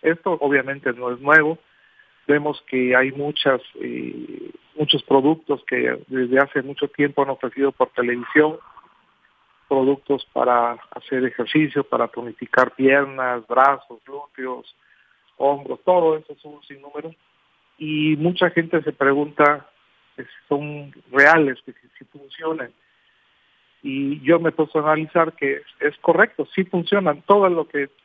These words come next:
te ofrece la televisión sí funciona, no al cien por ciento, pero te mantiene activo, te mantiene con una... Eh,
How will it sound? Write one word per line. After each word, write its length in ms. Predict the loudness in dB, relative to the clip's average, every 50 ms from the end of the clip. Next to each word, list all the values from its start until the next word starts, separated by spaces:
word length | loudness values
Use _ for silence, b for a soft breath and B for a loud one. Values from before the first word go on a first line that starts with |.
| _ _
te 120 | _ -8 -8
ofrece 280 | -4 -4 -4 -2 0
la 120 | 0 -2 0
televisión 640 | -2 -2 -2 -2 -2 -2 0 2 2 2 2 -2 -12 _ b b b b b b b b _ _ _ _ _ _ _ _ _ -10
sí 80 | -10
funciona, 640 | -6 -6 -6 -6 0 2 2 2 2 -2 -6 -8 -8 _ _ _ _
no 240 | -6 -2 0 4 4
al 160 | 4 4 2 -2
cien 240 | -6 -8 -8 -6
por 200 | -4 -6 -6 -6
ciento, 400 | -6 -8 -8 -8 -8 -12 -14 -14 -14 _ _ _ _ _ _ _ _ _
pero 300 | _ -4 -2 0 -2 -4 -4 _ _
te 120 | 0 0 0
mantiene 520 | 2 -2 -6 -6 -4 -4 -4 0 4 4
activo, 580 | 4 4 4 _ _ _ -10 -10 -10 -10 -12 _ _ _ _ _ _ _ _ _ _ _ _ _ _ _ _ _ _ _ _
te 140 | -4 -2 0
mantiene 500 | 0 -4 -2 0 0 0 2 2 0 -2
con 380 | 0 0 0 0 0 -4 -16 _ _ _ -16
una... 480 | -14 0 4 4 6 6 4 2 0
Eh, 420 | -2 -4 -4 -6 -6 -8 -10 -14